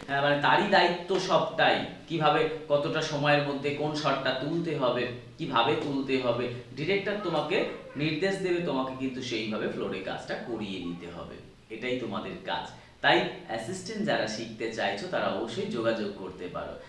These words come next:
এর জন্যও কিন্তু সমস্ত কিছুর বিষয়টা জানতে হবে, সেখানে অভিনয়, হ্যাঁ, ক্যামেরা, লাইট, মেকআপ, সমস্ত সেন্স কিন্তু জানতে হবে। এরপরেও, হ্যাঁ, যে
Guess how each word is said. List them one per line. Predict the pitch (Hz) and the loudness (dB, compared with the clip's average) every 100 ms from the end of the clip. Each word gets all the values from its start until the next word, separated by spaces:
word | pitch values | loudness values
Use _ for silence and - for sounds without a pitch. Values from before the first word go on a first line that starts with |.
| - - | -18 -4
এর | 123 123 | -2 -2
জন্যও | 120 113 131 170 | -2 -2 0 0
কিন্তু | 175 175 170 170 - - - | 0 -2 0 0 -2 -10 -2
সমস্ত | 120 - 196 208 - | 0 2 0 0 -2
কিছুর | 160 123 117 113 | -2 -2 -4 -6
বিষয়টা | 104 107 113 107 110 180 - - - 98 | -6 -6 -2 0 2 0 0 -6 -12 0
জানতে | 120 117 120 117 107 | 2 2 2 -2 -4
হবে, | 98 82 85 - | -4 -4 -6 -8
সেখানে | - 107 107 107 107 - - | -8 -6 -4 -4 -6 -8 -6
অভিনয়, | 131 131 135 127 120 120 - - | -2 0 2 4 4 2 -2 -10
হ্যাঁ, | - - | -8 -2
ক্যামেরা, | 127 117 120 113 113 110 110 104 | 2 4 4 8 8 8 4 0
লাইট, | 110 110 117 113 113 110 - 98 | 4 6 6 2 -2 -6 -14 -8
মেকআপ, | 110 131 127 117 117 117 - - - | -2 0 4 6 6 4 -6 -10 -2
সমস্ত | 190 214 214 214 - | -2 0 -2 -2 -2
সেন্স | 120 120 120 123 | -2 -2 -4 -4
কিন্তু | 127 127 185 135 | -4 -2 -4 0
জানতে | 123 143 165 156 131 | 2 4 2 -2 -2
হবে। | 101 98 87 - | 0 -2 -4 0
এরপরেও, | 175 175 170 131 113 104 - - | 0 0 0 2 2 0 -6 -4
হ্যাঁ, | 233 262 135 | -2 -2 -2
যে | 143 | -4